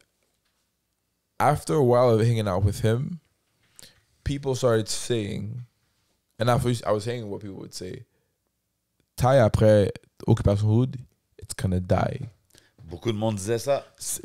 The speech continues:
Speaker 1: comme, qu'est-ce qu'il va faire après Occupation
Speaker 2: Ouais.
Speaker 1: Hood ? La pandémie est finie.
Speaker 2: Ouais.
Speaker 1: Les gens vont plus être sur Instagram en train de checker les lives. En passant,
Speaker 2: C'est
Speaker 1: le
Speaker 2: pour ça que c'est le plus gros flip.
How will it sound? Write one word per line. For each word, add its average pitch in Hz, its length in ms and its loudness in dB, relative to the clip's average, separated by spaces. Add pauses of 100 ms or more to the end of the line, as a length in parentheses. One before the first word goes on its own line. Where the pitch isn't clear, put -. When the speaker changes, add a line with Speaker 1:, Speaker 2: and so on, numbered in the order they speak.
Speaker 1:
comme, 101 220 4
qu'est-ce 135 220 2
qu'il 110 120 0
va 98 100 2
faire 95 180 -2
après 101 160 2
Occupation 101 460 0
Speaker 2:
Ouais. 101 80 0
Speaker 1:
Hood ? 92 140 -2 (280)
La 113 140 4
pandémie 127 360 6
est - 40 6
finie. 107 560 0
Speaker 2:
Ouais. 123 220 -4
Speaker 1:
Les 120 140 4
gens 131 140 4
vont 131 140 6
plus 127 200 4
être 120 100 0
sur 107 200 0
Instagram 107 640 4
en 101 100 2
train 110 240 0
de 110 80 0
checker - 240 -2
les 101 120 2
lives. 95 220 2
En 104 60 4
passant, 107 220 4
Speaker 2:
C'est 131 60 6
Speaker 1:
le 110 60 2
Speaker 2:
pour 92 80 -4
ça 151 120 0
que 143 60 0
c'est 120 160 -6
le 104 100 -4
plus 117 140 -10
gros 98 180 -4
flip. 95 280 -10